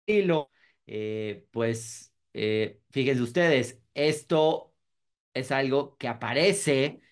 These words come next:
en la denuncia anónima, estos presuntos favores que le hicieron a este grupo empresarial en el Poder Judicial. Entonces, eh, pues esta fotografía que me llega viene a evidenciar esto que ellos han negado, que es el vínculo del Heraldo con Julio Scherer.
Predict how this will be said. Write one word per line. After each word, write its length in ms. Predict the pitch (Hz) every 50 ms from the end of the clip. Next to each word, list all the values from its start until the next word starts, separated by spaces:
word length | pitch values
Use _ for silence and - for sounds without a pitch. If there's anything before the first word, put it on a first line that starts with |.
| _ _
en 140 | - 117 113
la 100 | 110 113
denuncia 400 | 113 120 131 151 160 160 165 147
anónima, 640 | 143 160 202 247 262 240 180 139 120 98 90 - _ _ _ _ -
estos 260 | 117 - - 143 -
presuntos 500 | - 147 131 135 - 156 147 139 165 123
favores 380 | - 143 131 131 143 151 147 147
que 120 | - 135
le 100 | 113 110
hicieron 300 | 113 120 135 139 139 139
a 140 | 127 131 143
este 320 | 165 180 175 - - 127
grupo 440 | 117 139 147 143 - - 135 127 127 - - - - _ _ _ -
empresarial 840 | 143 147 147 - 151 147 135 143 147 143 143 139 139 147 143 - -
en 220 | - 190 214 226 202
el 120 | 185 180
Poder 400 | 180 151 127 123 139 139 139 135 - _ _ _ _ _
Judicial. 540 | - 139 151 156 - 233 277 370 349 277 - _ _ _ _ -
Entonces, 520 | 139 139 170 185 151 165 160 156 - _ _ _ _ _ _
eh, 520 | - 120 127 127 131 131 131 131 123 110 - -
pues 220 | 143 147 139 143
esta 400 | 180 202 196 202 - 214 202 170
fotografía 560 | 160 170 165 165 160 165 156 170 208 214 202
que 100 | 208 202
me 140 | 196 202 202
llega 260 | 180 202 190 196 214
viene 340 | 180 147 151 165 170 185 180
a 40 | 160
evidenciar 720 | 139 139 135 131 120 - 185 220 202 165 156 - - - _ _ _ _ _ _ _ _ _
esto 380 | 151 175 175 175 - 208 190 -
que 100 | - 170
ellos 200 | 170 170 170 -
han 120 | 170 175
negado, 520 | 180 185 233 240 208 165 147 160 - - _
que 120 | - 135
es 120 | 143 139 180
el 120 | 160 151
vínculo 540 | 139 147 143 - - 147 143 143 139 139 _ _ _ _ _ -
del 160 | 120 143 151
Heraldo 360 | 151 139 135 139 139 156 147
con 140 | - 120 117
Julio 240 | 120 - 135 131 123
Scherer. 360 | 110 - 117 107 101 101 101